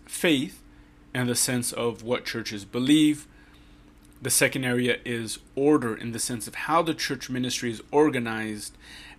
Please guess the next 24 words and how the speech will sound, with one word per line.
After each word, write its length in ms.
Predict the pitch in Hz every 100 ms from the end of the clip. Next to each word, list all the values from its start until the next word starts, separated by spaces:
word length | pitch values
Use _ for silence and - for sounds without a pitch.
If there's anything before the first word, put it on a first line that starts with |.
| -
as 240 | 127 123
it 100 | 135
serves 600 | - - 117 117 117 - -
and 180 | 123 123
communicates 720 | 123 117 110 107 117 107 -
God's 280 | 113 110 -
salvation 640 | 113 98 98 - - 101 -
in 100 | 107
Christ. 600 | - 165 127 - - - - - - -
Faith 440 | - 139 135 131 -
and 240 | 120 113 110
order. 420 | 107 117 110 101 - - - - - - - -
So 220 | - 165
here, 480 | - 220 220 208 - - -
this 260 | 147 147
is 120 | 160
more 500 | 143 139 139 143 139
for 240 | 123 - 120
certain 440 | - 139 127 117
leaders 560 | 123 135 135 131 131 120
and 140 | 110
scholars 640 | 104 - 120 123 123 120 -
of 200 | -
the 80 | -